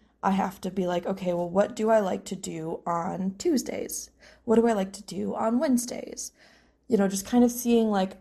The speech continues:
I know generally that I have about two hours worth of actual work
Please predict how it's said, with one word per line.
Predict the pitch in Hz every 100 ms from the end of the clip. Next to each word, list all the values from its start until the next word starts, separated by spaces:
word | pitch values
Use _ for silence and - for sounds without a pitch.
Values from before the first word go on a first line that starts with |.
| -
I | 202
know | 208 202 196 233
generally | 202 - 190 196 202
that | 190
I | 180
have | 175 170 175
about | 170 170 165 202 -
two | - 214 208 233
hours | 180 170 165 156 190 - - _ _ _ -
worth | 180 190 196
of | - 175 175 180 - _ _ _
actual | 180 170 - - 202 202
work | 180 190 175 - - -